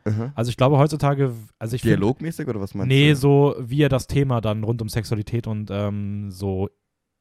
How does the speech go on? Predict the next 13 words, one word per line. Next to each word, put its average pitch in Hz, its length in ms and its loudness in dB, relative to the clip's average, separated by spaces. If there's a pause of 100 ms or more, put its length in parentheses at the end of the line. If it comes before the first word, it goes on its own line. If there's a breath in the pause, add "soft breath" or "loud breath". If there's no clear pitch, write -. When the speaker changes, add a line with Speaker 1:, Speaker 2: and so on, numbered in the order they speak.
(140)
Speaker 2:
sag 104 160 -6
ich 101 140 -10
mal, 107 120 -2
Speaker 1:
Ah, 110 140 0
sehr 107 220 -2
straight. 131 400 4
Speaker 2:
Ehen 123 220 4
oder 113 160 0
Hetero-Beziehungen 107 880 -4
irgendwie 104 240 -6
so. 101 180 -2 (360 loud breath)
Das 113 140 -4
ist, - 360 -2